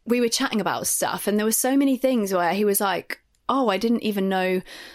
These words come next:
that was a thing, you know, I didn't, I, I thought Jesus was the name of a computer game." Do you know, it's just that thing where, like, you just,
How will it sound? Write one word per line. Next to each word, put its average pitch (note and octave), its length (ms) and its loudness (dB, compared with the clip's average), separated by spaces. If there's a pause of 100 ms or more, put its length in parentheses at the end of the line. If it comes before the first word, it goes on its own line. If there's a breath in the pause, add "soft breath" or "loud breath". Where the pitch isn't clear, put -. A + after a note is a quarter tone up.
(180 loud breath)
that G3 140 0
was G3 140 0
a F#3 60 0
thing, F3 560 0
you F#3 100 -2
know, D#3+ 240 -2
I F3+ 200 -4 (180)
didn't, F3+ 340 -2 (160)
I, F3+ 140 -4 (100)
I G3+ 140 0
thought - 280 -2 (360)
Jesus G3+ 420 -2
was G3+ 120 0
the F#3+ 60 0
name G3 180 0
of F#3+ 100 -2
a G3 40 -2
computer B3 380 0
game." - 220 -2
Do - 140 0
you D4 40 4
know, C#4 140 2
it's A3+ 380 0
just C4+ 180 0
that - 160 -2
thing D4 240 2
where, B3+ 120 2
like, A#3 200 0
you A3+ 100 2
just, - 320 -2